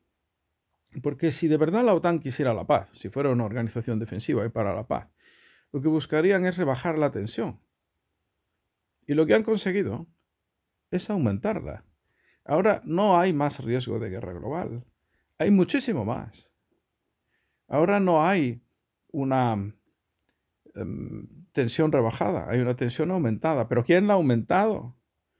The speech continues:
Es decir, ¿quién como alianza desde fuera ha suministrado dinero, munición,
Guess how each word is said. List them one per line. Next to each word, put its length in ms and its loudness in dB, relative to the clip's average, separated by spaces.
Es 120 -8
decir, 320 0
¿quién 240 4
como 280 2
alianza 540 2
desde 240 -2
fuera 360 2
ha 80 0
suministrado 840 0
dinero, 580 -2
munición, 760 2